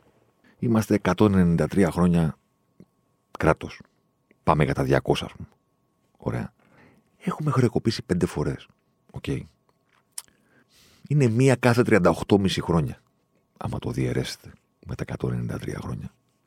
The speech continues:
που υπάρχουν, ας πούμε, κανονικά η ίδρυση ελληνικού κράτους.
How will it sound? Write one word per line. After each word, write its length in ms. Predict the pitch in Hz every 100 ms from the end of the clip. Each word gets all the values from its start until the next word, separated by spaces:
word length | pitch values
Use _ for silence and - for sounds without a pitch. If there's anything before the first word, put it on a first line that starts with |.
| _ _ _ - -
που 80 | 151
υπάρχουν, 480 | 135 - 65 - -
ας 100 | -
πούμε, 200 | - -
κανονικά 640 | - 64 60 60 - 58 - - _ _
η 120 | 69
ίδρυση 360 | 65 85 - -
ελληνικού 340 | 80 - 80
κράτους. 380 | - - - -